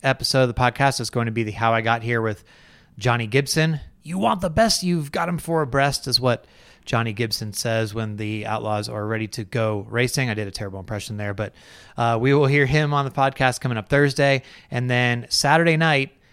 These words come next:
it will be a post-race podcast from Richmond Raceway and one of the new radio rooms there 'cause they have a new media center. So hopefully I will be able to, um, speak with a media member after that race.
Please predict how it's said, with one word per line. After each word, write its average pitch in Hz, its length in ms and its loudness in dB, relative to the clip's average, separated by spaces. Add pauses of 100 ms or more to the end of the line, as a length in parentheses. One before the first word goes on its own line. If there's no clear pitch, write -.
(240)
it 127 120 -4
will 120 160 0
be 120 260 -2
a 113 140 -4
post-race 135 520 -2
podcast 127 520 -2
from 110 340 -6
Richmond 123 580 -4
Raceway 139 680 0 (440)
and 110 480 -4 (100)
one 113 160 -6
of 113 60 -8
the 110 140 -4
new 110 240 -2
radio 110 320 -2
rooms 104 300 -6
there 113 240 -2
'cause 110 140 -14
they 101 120 -10
have 101 220 -10
a 98 180 -8
new 101 200 -10
media 110 340 -8
center. 135 300 -4
So 104 300 -6 (400)
hopefully 113 460 -4
I 107 140 -4
will 107 140 -4
be 110 140 -4
able 104 180 -6
to, 104 420 -8
um, 104 360 -4
speak - 300 -6
with 120 300 0
a 110 300 -2
media 139 300 -2
member 139 280 2
after 123 260 0
that 117 180 2
race. 135 320 2